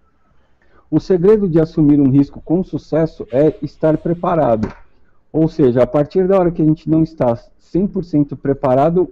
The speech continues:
o, é, quanto, cada um por cento que não estamos preparados é quanto mais a gente vai sofrer e ser impactado e prejudicado pelo risco.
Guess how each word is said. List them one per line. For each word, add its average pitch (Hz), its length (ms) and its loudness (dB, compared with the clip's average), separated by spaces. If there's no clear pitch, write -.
o, 147 260 -4
é, 139 360 2
quanto, 175 400 -2
cada 190 300 -2
um 226 100 0
por 269 160 -6
cento 180 260 -4
que 156 120 -4
não 180 160 0
estamos 180 400 -4
preparados 143 640 -2
é 170 80 0
quanto 165 340 -2
mais 151 300 0
a 156 40 -6
gente 165 260 -2
vai 156 160 0
sofrer 147 580 -4
e 131 60 -8
ser 160 200 -2
impactado 165 720 -2
e 156 60 -4
prejudicado 143 640 -4
pelo 147 240 -4
risco. 123 320 -6